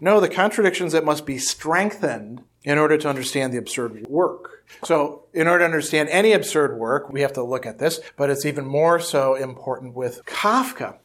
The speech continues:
little bit earlier, he talks about the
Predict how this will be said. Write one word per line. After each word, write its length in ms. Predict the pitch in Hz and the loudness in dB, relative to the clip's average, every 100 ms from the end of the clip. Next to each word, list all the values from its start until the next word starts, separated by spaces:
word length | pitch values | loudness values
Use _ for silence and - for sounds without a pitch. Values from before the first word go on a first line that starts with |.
| - 269 | -8 -2
little 140 | 311 | 2
bit 120 | 285 | 4
earlier, 720 | 220 208 208 175 156 196 269 - | 6 8 8 6 6 4 0 -4
he 140 | 175 175 | 0 0
talks 640 | 175 170 170 175 175 - - | 2 2 4 2 -2 -6 -2
about 800 | 151 156 147 147 147 143 - - - | -2 2 4 4 2 -2 -10 -16 -16
the 760 | 127 139 147 147 143 143 139 | -4 0 4 4 4 4 0